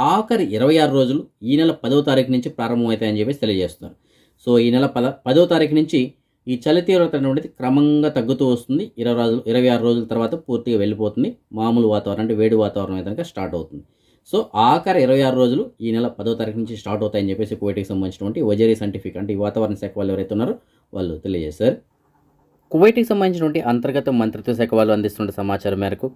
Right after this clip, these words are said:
గడిచిన ఒక వారం రోజుల్లో కువైట్ నుంచి సుమారుగా ఎనిమిది వందల నలభై ఒక్క మందిని దేశ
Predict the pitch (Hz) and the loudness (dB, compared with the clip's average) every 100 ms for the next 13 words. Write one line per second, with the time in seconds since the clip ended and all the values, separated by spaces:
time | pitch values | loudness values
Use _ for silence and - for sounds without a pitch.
0 | _ _ _ _ 104 139 180 190 190 156 | _ _ _ _ 2 4 4 0 0 0
1 | 117 104 123 156 143 139 127 135 - _ | 0 2 4 2 0 0 0 -2 -6 _
2 | 131 156 175 170 156 156 - - 127 123 | -2 -2 0 0 0 -4 -8 -4 0 0
3 | 117 110 123 127 127 123 107 107 113 110 | 2 2 2 2 2 0 0 2 0 0
4 | 110 110 107 90 | -4 -2 -2 0